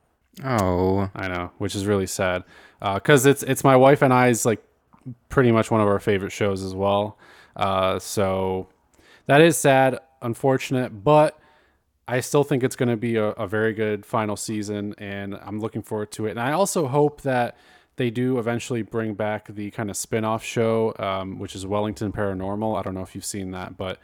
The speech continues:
Speaker 2: it's, like, the same creators, and, uh, it, it's also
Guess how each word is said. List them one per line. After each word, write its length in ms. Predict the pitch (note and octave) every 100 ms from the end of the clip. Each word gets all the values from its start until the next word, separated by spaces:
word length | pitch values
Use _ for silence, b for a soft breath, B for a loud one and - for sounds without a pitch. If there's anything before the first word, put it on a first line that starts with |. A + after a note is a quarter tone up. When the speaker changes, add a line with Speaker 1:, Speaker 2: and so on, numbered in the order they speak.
| b b b -
Speaker 2:
it's, 220 | A#2+ -
like, 160 | C#3+ -
the 80 | B2+
same 320 | - C3+ C3
creators, 720 | - B2 A#2 A#2 A#2 A#2 -
and, 520 | - G#2+ G#2 G2+ G2+ - b b b -
uh, 240 | G2+ G2
it, 160 | G#2 G#2
it's 180 | A2+ G#2
also 500 | G2 G#2+ - G2+ F#2+